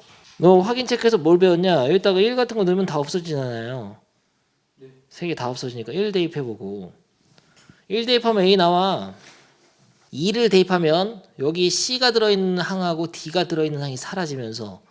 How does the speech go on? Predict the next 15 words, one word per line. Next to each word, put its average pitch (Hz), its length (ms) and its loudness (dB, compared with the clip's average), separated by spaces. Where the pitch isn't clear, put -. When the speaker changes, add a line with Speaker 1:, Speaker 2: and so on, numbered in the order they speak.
Speaker 1:
왼쪽 151 500 -4
봐봐. 117 260 -4
이 156 140 -4
대입하면 165 500 2
이거 165 300 -2
항 156 600 -4
통째로 185 240 -6
없어지지. 113 560 -8
Speaker 2:
그쵸. - 160 -20
Speaker 1:
이것도 170 220 0
없어지지. 120 720 -4
Speaker 2:
네. 127 140 -20
Speaker 1:
그러니까 165 400 -2
이를 165 400 -6
대입하면은 170 640 -4